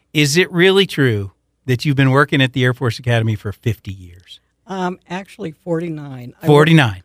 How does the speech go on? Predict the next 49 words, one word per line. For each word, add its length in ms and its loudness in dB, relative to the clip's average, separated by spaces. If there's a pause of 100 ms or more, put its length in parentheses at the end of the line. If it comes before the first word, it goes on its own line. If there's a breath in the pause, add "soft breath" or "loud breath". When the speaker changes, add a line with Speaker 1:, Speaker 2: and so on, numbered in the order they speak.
Speaker 2:
I 80 -4
worked 240 -2
one 260 -6
year 160 -8
at 120 -12
Fort 260 -10
Carson, 560 -14
and 180 -6
then 120 -4
the 80 -4
rest 260 -10
of 60 -6
my 120 -4
time 300 -8
has 140 -12
been 180 -14
here. 300 -8 (200)
Speaker 1:
So 260 2
it's 120 0
been 200 2
fifty 440 0
years 540 4
of 100 -4
government 380 0
service? 200 -10
Speaker 2:
Yes, 140 -10
sir. 240 -20 (300)
Speaker 1:
Wow. 600 -6 (280 soft breath)
And 100 2
so 360 2 (600)
tell 220 2
me, 160 4
what, 240 0
what 220 2
was 160 -2
the 100 2
start? 540 2
What 200 0
was, 260 0
what 220 -4
was 160 0
it 140 0
that 160 -2
got 240 0
you 120 0
going 600 2 (320 soft breath)
in 220 2
government 400 0
service? 500 -12